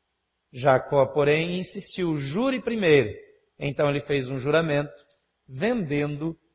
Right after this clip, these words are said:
o seu direito de filho mais velho a Jacó. Então Jacó serviu a Esaú o pão com ensopado de lentilhas, e ele comeu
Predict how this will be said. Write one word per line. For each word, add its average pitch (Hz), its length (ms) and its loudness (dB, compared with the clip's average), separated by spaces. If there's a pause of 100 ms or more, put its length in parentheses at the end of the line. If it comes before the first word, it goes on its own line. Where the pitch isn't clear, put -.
(140)
o 151 80 -12
seu 180 160 -2
direito 156 560 0
de 127 160 -12
filho 175 300 -6
mais 175 240 -2
velho 127 360 4
a 127 80 2
Jacó. 120 400 -2 (460)
Então 139 320 -2
Jacó 131 380 4
serviu 131 440 -2
a 131 80 4
Esaú 156 420 2
o 170 60 -4
pão 214 400 2
com 196 220 -6
ensopado 160 580 0
de 151 120 -10
lentilhas, 127 760 -6 (500)
e 139 140 -2
ele 160 160 2
comeu 156 560 0